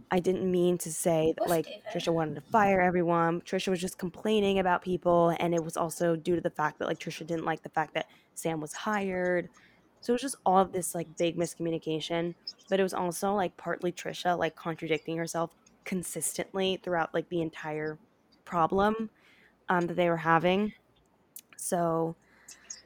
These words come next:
Speaker 1: that was just, like, a big deal for a while, and, like, a lot of, like, YouTubers were talking about it. And then recently
Speaker 2: I mean, they,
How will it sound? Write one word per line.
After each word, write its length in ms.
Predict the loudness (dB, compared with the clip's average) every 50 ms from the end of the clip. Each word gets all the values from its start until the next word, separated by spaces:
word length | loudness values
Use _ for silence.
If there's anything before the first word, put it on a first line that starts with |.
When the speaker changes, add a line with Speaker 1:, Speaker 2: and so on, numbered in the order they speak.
| _ _ _ _ 2
Speaker 1:
that 200 | 2 2 2 2
was 100 | 0 0
just, 200 | 0 0 0 0
like, 160 | -2 0 0 0
a 40 | 2
big 240 | 2 0 0 0 -4
deal 560 | -2 0 2 4 4 4 4 4 2 0 -4 _ _
for 120 | 2 2 4
a 40 | 6
while, 280 | 6 6 6 6 4 2
and, 80 | 0
like, 160 | -2 -2 0 0
a 60 | 2
lot 220 | 4 4 2 2
of, 100 | 0 -2 -2
like, 200 | -2 -2 -4 -10
YouTubers 580 | -6 -6 -6 -4 -2 -4 -2 -2 -4 -4 -4
were 60 | -10
talking 360 | -4 -2 -2 -2 -2 -4 -6 -6
about 260 | -4 -4 -4 -2 -2
it. 200 | -2 -4 -4 -6 -12 _ _ _ _ 0 2
And 140 | 2 4 6
then 440 | 6 6 4 4 2 0 -2 -2 -6 _ -20 -20 _ _ _ _ _ _ _ _ -12
recently 680 | -4 2 4 4 4 4 2 0 0 2 2 2 2 4
Speaker 2:
I 60 | 4 4
mean, 200 | 4 4 4 4
they, 300 | 2 2 0 -2 -6